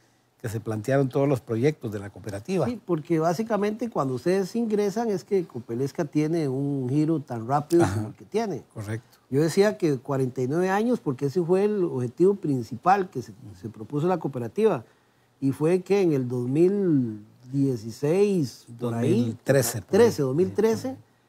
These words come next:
Speaker 2: que se cumplió ese objetivo. Bueno, ahí se cumplió. Pero ustedes están desde el dos mil seis, ¿verdad? Lo cual tuvieron mucho que ver para lograr ese cien por ciento de, de electrificación que se dio. Pero bueno, sabemos que hay mucho más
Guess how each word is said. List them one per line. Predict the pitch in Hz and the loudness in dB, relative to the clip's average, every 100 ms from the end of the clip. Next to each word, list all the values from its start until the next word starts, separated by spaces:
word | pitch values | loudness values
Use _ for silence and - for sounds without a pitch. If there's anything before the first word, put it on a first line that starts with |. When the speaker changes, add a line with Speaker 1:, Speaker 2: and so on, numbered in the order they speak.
| _ | _
Speaker 2:
que | 143 | -6
se | 135 | -4
cumplió | 123 120 113 247 | -4 -6 -4 -2
ese | 233 185 | -2 -2
objetivo. | 208 185 185 285 196 - - | -2 -2 -4 -6 -6 -12 -8
Bueno, | 208 185 | -4 0
ahí | 190 | 0
se | 156 113 | 0 -6
cumplió. | 101 147 247 269 _ _ _ _ _ | -10 0 0 0 _ _ _ _ _
Pero | 156 151 | 0 2
ustedes | 135 175 208 | 4 2 4
están | 226 - 240 | 0 2 2
desde | 277 247 180 | 2 0 0
el | 135 | 0
dos | 123 | 0
mil | 135 180 | 2 0
seis, | - 220 196 127 - | 2 2 2 0 -8
¿verdad? | 101 127 165 | -12 -6 -4
Lo | 127 | -4
cual | 107 135 147 175 185 - _ _ _ | -4 -4 0 0 0 -6 _ _ _
tuvieron | - 165 175 196 | 2 6 8 6
mucho | 190 196 208 | 4 2 0
que | 175 | 2
ver | 160 170 | 2 2
para | 190 156 | 0 0
lograr | 127 131 151 | 0 -2 -2
ese | 156 160 | -2 -4
cien | 147 160 | -2 -2
por | 160 139 | -2 -2
ciento | 151 156 - 170 | -2 -4 -4 -2
de, | 143 120 110 104 | -2 -4 -8 -10
de | 120 | -10
electrificación | 117 113 123 110 117 117 117 131 | -8 -10 -10 -8 -8 -10 -6 -6
que | 143 | -6
se | 147 123 | -6 0
dio. | 170 165 | 0 0
Pero | 131 123 | -4 -2
bueno, | 180 160 | 0 -2
sabemos | 120 131 185 - | -2 -4 -4 -2
que | |
hay | 180 | -2
mucho | 202 - 202 | -2 -4 -2
más | 196 214 - | -2 -4 -10